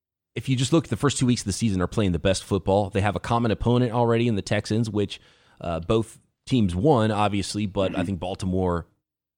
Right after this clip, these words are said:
Speaker 1: dominated more than Kansas City did. Uh, right now, the Ravens are only giving up about eleven points per game. Uh, the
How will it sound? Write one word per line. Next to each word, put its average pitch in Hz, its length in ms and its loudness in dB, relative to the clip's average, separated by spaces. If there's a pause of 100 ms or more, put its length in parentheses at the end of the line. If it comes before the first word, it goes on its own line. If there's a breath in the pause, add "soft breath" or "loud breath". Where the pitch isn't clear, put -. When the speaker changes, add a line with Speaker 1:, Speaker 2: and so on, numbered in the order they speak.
(340)
Speaker 1:
dominated 101 480 0
more 98 500 2
than 95 120 -6
Kansas 90 360 -2
City 117 240 -2
did. 123 240 2 (480 soft breath)
Uh, 85 100 -6
right 92 200 -4
now, 101 480 2 (920)
the 107 60 -4
Ravens 101 300 2
are - 40 2
only 107 100 0
giving 98 160 0
up 98 100 -2
about 90 220 -2
eleven 104 340 -2
points 107 560 -6
per 95 160 -10
game. 104 500 -2
Uh, 78 180 -10
the 78 120 -12